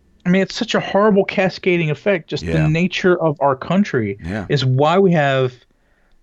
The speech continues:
Speaker 1: the problems that we do in the sense with the, why we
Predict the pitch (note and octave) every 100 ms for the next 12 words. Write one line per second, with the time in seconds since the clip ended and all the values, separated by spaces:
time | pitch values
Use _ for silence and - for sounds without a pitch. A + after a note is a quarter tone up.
0 | _ - C#3+ - - E3+ F#3+ F#3 D#3 C3+
1 | C#3 C3+ B2+ D#3+ G3+ D#3 B2+ B2+ D#3+ D#3
2 | - D3 C#3+ - D3 C3+ C#3 D#3